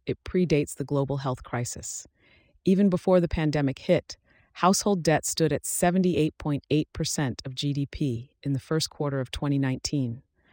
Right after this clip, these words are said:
Around twenty ten to twenty eleven,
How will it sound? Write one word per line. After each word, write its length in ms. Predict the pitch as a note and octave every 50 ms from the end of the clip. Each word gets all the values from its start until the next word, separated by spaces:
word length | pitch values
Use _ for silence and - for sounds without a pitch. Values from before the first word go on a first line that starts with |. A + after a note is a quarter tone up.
| _ _ _ _ _ _ _ -
Around 260 | D3+ D#3 E3 D#3+ D#3+ -
twenty 300 | - - F3+ F#3+ G#3 G3
ten 300 | - - E3+ D#3+ E3+ D#3+
to 80 | -
twenty 260 | D3+ - - D#3+ D#3
eleven, 560 | D3+ C#3 C#3+ D3+ E3 F3 D#3+ B2+ G#2 - D3+